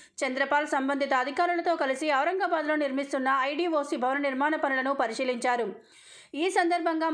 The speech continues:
మాట్లాడుతూ, వివిధ పనుల నిమిత్తం వచ్చే ప్రజలకు సమయం, డబ్బు వృధా కాకుండా అన్ని శాఖల కార్యాలయాలు ఒకే ప్రాంగణంలో ఉండేలా ముప్పై మూడు ఎకరాల సువిశాలమైన ప్రాంతంలో యాభై తొమ్మిది కోట్ల వ్యయంతో ఇంటిగ్రేటెడ్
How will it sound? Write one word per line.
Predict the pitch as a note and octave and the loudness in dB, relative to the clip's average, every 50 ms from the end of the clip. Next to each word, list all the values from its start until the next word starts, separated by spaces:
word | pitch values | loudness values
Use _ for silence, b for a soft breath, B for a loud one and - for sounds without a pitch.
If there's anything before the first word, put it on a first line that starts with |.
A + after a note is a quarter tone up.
| D4+ | 0
మాట్లాడుతూ, | C4+ C4 C4 C#4 C#4 C4+ C4 B3+ C4+ D4 D4 D4 | 0 -2 0 0 0 0 2 0 0 -2 -2 -2
వివిధ | C#4+ C#4+ C#4 D4+ D4+ | -2 0 0 0 2
పనుల | D#4 D#4+ D4 E4 F#4 F4+ | 0 0 0 0 0 0
నిమిత్తం | F4 D#4 D4+ D4+ D#4 D4+ D4+ D4 | 0 -2 -2 -2 -2 0 0 0
వచ్చే | C4+ C#4 C#4 D4 | 0 0 0 -2
ప్రజలకు | C#4 C#4+ C4+ B3 C4 C4 B3+ B3 C4 C#4 C#4+ C#4 | 0 0 0 0 0 -2 -2 0 -2 -2 -2 0
సమయం, | C#4 C4+ C#4 D4+ D#4+ E4 E4 D#4+ C#4 | 0 0 0 0 0 0 0 0 2
డబ్బు | C4 A#3+ A3+ G#3+ C4+ C#4 C4+ | 0 0 2 2 0 2 2
వృధా | B3+ A#3 A#3+ C4+ C#4+ C#4 | 0 2 2 2 2 2
కాకుండా | D4 C4 B3 C4 C4 B3 A#3+ B3+ C4 C4+ B B B B B B B C#4 D4+ | 2 0 0 0 -2 0 2 2 0 0 B B B B B B B 0 2
అన్ని | D#4+ F4 G4+ G#4+ - | 2 2 0 0 2
శాఖల | F#4 E4+ D#4+ E4+ E4+ E4+ E4 E4+ | 2 2 2 2 2 2 2 2
కార్యాలయాలు | - B3 B3+ C4+ C#4+ C#4+ C#4+ C#4+ C#4 C4+ C4 C4+ C#4 C#4 C4 | 2 2 2 2 2 2 2 2 2 2 2 0 0 0 0
ఒకే | B3+ B3+ F#4 F#4 E4+ F4+ | 0 0 0 0 2 2
ప్రాంగణంలో | D#4 C#4+ C#4 C#4 C#4+ C#4+ C#4+ C#4 C#4 C#4+ C#4 C4+ | 2 2 2 0 0 0 0 0 0 0 0 0
ఉండేలా | B3+ B3+ B3 C4 B3+ C4+ C4+ C4+ C#4+ D4 B B B B B B - C4 | 0 0 0 0 2 2 2 2 0 -2 B B B B B B -6 -4
ముప్పై | C#4+ D#4+ D#4 D#4 F4+ F#4 F#4+ F#4 | -4 -2 0 2 2 4 4 2
మూడు | F4 F4+ E4+ E4 D4+ C#4 | 2 0 0 0 -2 0
ఎకరాల | C#4+ D#4+ D#4+ F4 F4 F4+ E4 F4 | 2 2 2 2 2 0 0 -2
సువిశాలమైన | E4 D4 D#4 D#4 D#4 F#4 F4+ F4+ F4+ F#4 F4 E4+ D#4+ D4+ | -2 -2 -2 0 0 0 2 2 2 2 0 0 0 0
ప్రాంతంలో | D#4+ C4+ B3+ B3+ C4 C#4+ C#4 C4+ C4+ C#4 D4 C#4 C4 | 0 0 0 0 0 -2 0 2 2 2 2 2 2
యాభై | C4 C#4+ D4 E4+ E4+ E4+ E4+ | 2 2 2 0 0 2 0
తొమ్మిది | D#4+ D#4 D#4 D4+ C#4+ D4 | 0 0 0 -2 -2 0
కోట్ల | C#4+ D4+ E4 D#4+ F4 E4+ D#4 | 0 0 0 2 0 0 0
వ్యయంతో | C#4 C4+ C4+ C4 C4 C4 C#4 C#4 D4+ E4 E4 B B B B B B - C#4+ D#4 | 0 0 -2 -2 -2 0 0 0 0 0 -4 B B B B B B -4 0 0
ఇంటిగ్రేటెడ్ | E4 E4+ G4+ F#4+ E4 F4+ E4+ E4+ E4+ F4 E4+ E4+ | 0 2 0 0 2 2 2 2 2 0 0 0